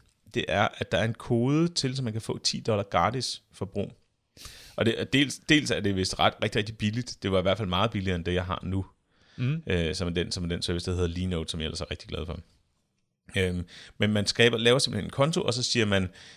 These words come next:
Speaker 1: øhm, "Læg det her image på", som så er det rå styresystem, man får på sin, øh,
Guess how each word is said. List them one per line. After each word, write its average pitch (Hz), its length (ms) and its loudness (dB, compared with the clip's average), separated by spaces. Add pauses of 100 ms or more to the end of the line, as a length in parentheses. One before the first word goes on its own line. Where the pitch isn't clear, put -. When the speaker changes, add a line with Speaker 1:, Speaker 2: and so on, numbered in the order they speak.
(100)
Speaker 1:
øhm, 92 720 4
"Læg 98 320 0
det 120 80 4
her 113 340 8
image 131 320 2
på", 135 240 2 (1120)
som 95 180 -4
så 101 100 0
er 101 60 2
det 98 200 0
rå 107 180 4
styresystem, 117 500 -2
man 92 120 -6
får 92 100 -10
på 95 120 -6
sin, 90 260 -4
øh, - 320 -6